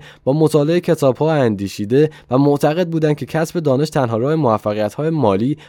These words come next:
و حرفه‌ای است. اما پس از چند سال تجربهٔ کار در دنیای پرفراز و نشیب تجارت و زندگی حرفه‌ای با حقیقت ناخوشایندی روبرو شدند. آنان دیدند موفقیت‌های بزرگ را کسانی به دست می‌آورند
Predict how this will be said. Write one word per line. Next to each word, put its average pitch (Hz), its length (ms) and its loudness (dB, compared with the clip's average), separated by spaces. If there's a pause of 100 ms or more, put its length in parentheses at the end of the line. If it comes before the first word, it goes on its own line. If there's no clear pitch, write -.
(100)
و 170 60 2
حرفه‌ای 156 480 0
است. - 280 -12 (260)
اما 131 160 2
پس 151 240 2
از 156 140 2
چند 165 240 0
سال 180 160 0
تجربهٔ 147 460 0
کار 160 200 -2
در 151 200 2
دنیای 107 480 0
پرفراز 110 580 0
و 104 40 -2
نشیب 101 360 -4
تجارت 123 580 0 (300)
و 117 100 2
زندگی 135 420 2
حرفه‌ای 175 400 0
با 170 120 0
حقیقت 139 540 -2
ناخوشایندی 120 720 0
روبرو 127 360 0
شدند. 92 400 -8 (300)
آنان 131 300 4
دیدند 151 280 0
موفقیت‌های 131 760 0
بزرگ 131 440 0
را 135 120 0
کسانی 131 420 -2
به 156 120 0
دست 135 240 0
می‌آورند 117 520 0